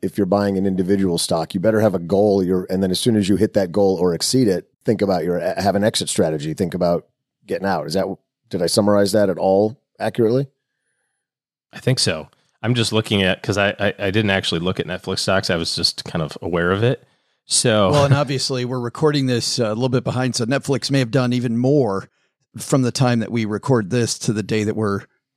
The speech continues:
Speaker 3: airing
Speaker 1: They could be
Speaker 3: this.
Speaker 1: out of business right
Speaker 3: They
Speaker 1: now.
Speaker 3: <laughs> Yes.
Speaker 2: Yeah, here's what I'm seeing. They used to be seven hundred. It's down sixty-five percent in six months. S-, it was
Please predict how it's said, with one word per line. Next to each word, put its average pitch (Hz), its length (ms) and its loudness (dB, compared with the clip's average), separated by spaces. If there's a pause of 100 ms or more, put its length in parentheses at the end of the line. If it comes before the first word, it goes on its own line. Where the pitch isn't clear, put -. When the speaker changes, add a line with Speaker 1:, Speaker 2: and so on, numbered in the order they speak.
(120)
Speaker 3:
airing 113 400 -2
Speaker 1:
They 185 120 2
could 135 120 0
be 120 60 6
Speaker 3:
this. 110 80 6
Speaker 1:
out 113 80 6
of 120 60 4
business 98 380 2
right 80 160 0
Speaker 3:
They - 60 -4
Speaker 1:
now. 76 220 -6
Speaker 3:
<laughs> - 420 -16
Yes. 151 180 0
Speaker 2:
Yeah, 95 180 4
here's 127 220 0
what 110 100 2
I'm 120 140 2
seeing. 98 340 0 (440)
They 123 80 -2
used 170 280 0
to 143 60 0
be 123 140 2
seven 135 420 0
hundred. 95 640 0
It's 107 180 0
down 113 240 2
sixty-five 104 720 0
percent 85 420 -4
in 85 140 -6
six - 260 -2
months. - 420 -10 (1160)
S-, - 260 0
it 107 60 0
was 92 40 0